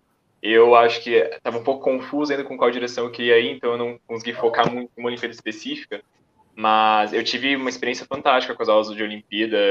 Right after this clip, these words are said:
coisas que eu usei até no vestibular, assim, eu imagino que até na faculdade eu vou usar. Por exemplo, a Olimpíada de Neurociências, que o Objetivo ofereceu, pra mim foi determinante em relação a se eu queria fazer medicina ou não. Eu me apaixonei totalmente pela matéria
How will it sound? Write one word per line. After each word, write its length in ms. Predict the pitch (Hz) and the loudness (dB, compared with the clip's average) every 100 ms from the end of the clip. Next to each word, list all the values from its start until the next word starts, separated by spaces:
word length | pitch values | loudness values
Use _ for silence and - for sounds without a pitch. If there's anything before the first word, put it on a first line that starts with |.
| 95 - | 2 0
coisas 280 | 107 110 | -2 -2
que 120 | - 117 | -2 0
eu 80 | |
usei 400 | 117 107 117 117 - | 0 0 -2 -4 -6
até 120 | 113 | -6
no 80 | 123 | -4
vestibular, 560 | 131 - 123 110 113 | -6 -6 2 4 6
assim, 260 | 113 - 117 | 2 -2 -6
eu 60 | 117 | -4
imagino 300 | 107 104 107 | -4 -6 -10
que 80 | |
até 140 | 117 107 | -8 -6
na 120 | 120 | -6
faculdade 500 | 120 - 107 101 107 | -10 -8 0 0 0
eu 60 | 101 | 0
vou 180 | 98 | 0
usar. 300 | 95 95 101 - 95 _ _ _ - _ _ | 2 2 0 -2 -10 _ _ _ -16 _ _
Por 120 | 110 | 0
exemplo, 300 | 110 113 110 | 2 2 2
a 20 | |
Olimpíada 340 | 113 110 117 117 | -2 2 6 6
de 80 | 113 | 6
Neurociências, 680 | 113 117 - 107 117 113 | 0 -2 -2 -2 -4 -8
que 60 | - | -12
o 40 | |
Objetivo 360 | 104 104 - 107 | -10 -10 -10 -10
ofereceu, 640 | - 101 98 - 104 107 | -6 -6 -6 -4 -2 -2
pra 140 | 107 104 | -2 -4
mim 140 | 107 | -2
foi 200 | 104 113 | -4 -4
determinante 880 | 104 101 113 117 110 113 127 - 104 _ _ _ _ | -2 -4 -4 -4 -2 -2 -4 -8 -12 _ _ _ _
em 80 | - | -10
relação 400 | 107 107 104 110 | 0 0 0 -2
a 40 | 104 | -4
se 80 | |
eu 60 | 110 | -6
queria 160 | 110 110 | -4 -4
fazer 180 | 110 | -4
medicina 360 | 107 104 - 110 | -8 -8 -8 -10
ou 60 | 107 | -6
não. 180 | 104 | -4
Eu 60 | 117 | -4
me 80 | 107 | -4
apaixonei 580 | 95 104 - 110 104 104 | -2 -2 -2 -6 -6 -6
totalmente 680 | 123 120 120 110 127 - | -4 -2 -2 -4 -6 -6
pela 300 | - 107 101 | 0 2 2
matéria 540 | 98 98 101 101 98 | 0 -4 0 2 2